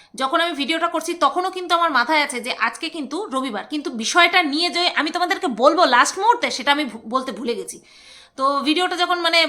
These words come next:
পাবলিক হয়ে গেছে তারপরে গিয়ে আমার মনে, পাবলিক না, আপলোড হয়ে গেছে তারপরে গিয়ে আমার মনে পড়ছে। তার জন্য বিষয়টা নিয়ে আমি একটা কমেন্ট করে পিন করে দিয়েছি, ঠিক আছে? উম,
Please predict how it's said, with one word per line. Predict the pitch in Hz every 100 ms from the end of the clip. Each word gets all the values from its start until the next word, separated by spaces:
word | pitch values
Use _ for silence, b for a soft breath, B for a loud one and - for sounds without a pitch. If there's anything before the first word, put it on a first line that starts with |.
| -
পাবলিক | 277 240 254 339 262
হয়ে | 220 339
গেছে | 440 480 523
তারপরে | 277 269 269 294
গিয়ে | 269 277
আমার | 247
মনে, | 220 214
পাবলিক | 226 302 285 311
না, | 262
আপলোড | 240 311 320
হয়ে | 320 339
গেছে | 453 494
তারপরে | 254 247 269
গিয়ে | 247 233
আমার | 220
মনে | 185 180
পড়ছে। | 170 160 - B B B _
তার | 240 240
জন্য | 294 349
বিষয়টা | 277 294 285 294
নিয়ে | 311 294
আমি | 277
একটা | 277
কমেন্ট | 285 262 277 311
করে | 285 359 571 -
পিন | - 339
করে | 302 208
দিয়েছি, | 185 175 - - _
ঠিক | 330 480
আছে? | - - b b b -
উম, | 214 214